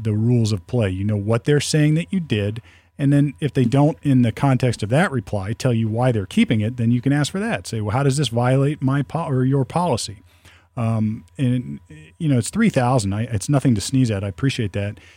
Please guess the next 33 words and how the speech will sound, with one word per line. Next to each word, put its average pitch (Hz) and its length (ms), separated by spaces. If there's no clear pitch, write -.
Um, 110 400
you're 135 160
also 135 300
in 117 140
that, 113 200
that 117 240
sort 117 220
of 104 80
no 120 200
man's 107 340
land, 101 360
I 101 80
call 107 360
it, 107 100
where 104 380
it's 117 200
almost 147 600
not 147 200
enough 139 200
money 123 320
to 110 180
spend 117 540
a 113 100
few 131 220
grand 113 320
on 104 80
a 101 60
lawyer 120 360
to 104 80
get 104 140
some 92 140
help, 117 260
yet 113 260